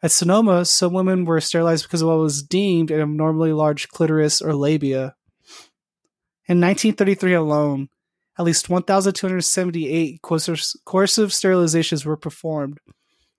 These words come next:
several hundred of which were on women. The state's two leading sterilization mills in nineteen thirty-three were Sonoma State Home, with three hundred eighty-eight operations,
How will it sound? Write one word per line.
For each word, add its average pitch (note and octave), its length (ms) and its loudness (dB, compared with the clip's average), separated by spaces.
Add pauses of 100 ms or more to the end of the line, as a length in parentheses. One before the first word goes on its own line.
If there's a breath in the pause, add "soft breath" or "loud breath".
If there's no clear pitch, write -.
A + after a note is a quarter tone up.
(220)
several G3+ 260 0
hundred F#3+ 320 2
of D#3+ 80 0
which E3+ 320 -4
were D#3+ 160 0
on D3+ 160 0
women. D3+ 380 -4 (640)
The E3 80 -4
state's G3 360 2
two G#3+ 340 2
leading G3 560 0
sterilization F3 680 0
mills D#3+ 240 0
in D3+ 80 -2
nineteen D#3+ 340 -4
thirty-three D#3+ 480 -2
were D3 140 -2
Sonoma D#3+ 400 0
State D#3+ 320 -2
Home, D#3 480 0 (500)
with E3 100 0
three E3+ 100 4
hundred F#3 200 4
eighty-eight F3 400 2
operations, D3+ 920 -4